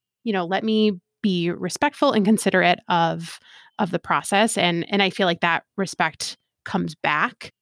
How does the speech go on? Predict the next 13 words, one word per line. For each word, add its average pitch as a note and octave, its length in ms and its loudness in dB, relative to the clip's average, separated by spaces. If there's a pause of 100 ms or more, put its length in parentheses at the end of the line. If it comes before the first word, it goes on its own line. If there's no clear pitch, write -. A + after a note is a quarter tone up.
(100)
I A3 60 0
don't C4 100 6
know B3+ 60 6
about G3+ 180 2
you, A3+ 100 4
but G3+ 100 4
I've F#3 120 2
talked - 360 -2
to G3+ 320 2
other G3+ 240 2
nurse F3 240 -2
practitioners G3+ 680 0
who G#3 480 0